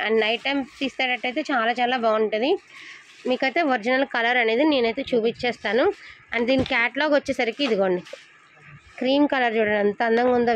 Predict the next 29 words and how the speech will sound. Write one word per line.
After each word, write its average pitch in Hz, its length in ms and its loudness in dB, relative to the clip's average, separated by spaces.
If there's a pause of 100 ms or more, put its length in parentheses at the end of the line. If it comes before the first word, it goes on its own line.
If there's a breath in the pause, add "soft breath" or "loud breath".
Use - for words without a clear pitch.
వేర్ 214 240 -2
చేస్తే. 220 360 -4
And 202 100 2 (220)
బ్యూటిఫుల్గా 254 640 0
ఉన్నాయి, 208 260 2
ప్రతి 220 360 -2
పీస్ 262 200 -2 (120)
కూడా 277 120 0 (100)
యూనిక్గా 226 360 2 (100)
ఉంది. 220 240 0
ఇదిగోండి 180 320 0
ఇట్లా 185 140 -8 (920 loud breath)
లుక్ 233 200 -4
వైజ్ 285 160 0 (100)
మనకి 233 240 0
ఏంటంటే 247 240 0 (100)
సీక్వెన్స్ 262 500 0
శారీ 226 320 0
లాగా 226 220 0
ఉంది. 240 100 2 (100)
Total 247 320 2
eight 233 220 -2
pieces 254 320 -4
వస్తాయండి, 220 480 0
వీటిల్లో 233 360 0 (680 loud breath)
Eight 254 180 -2
pieces 277 300 0
వస్తాయి. 254 340 0 (500 loud breath)
ఫైవ్ 277 160 -2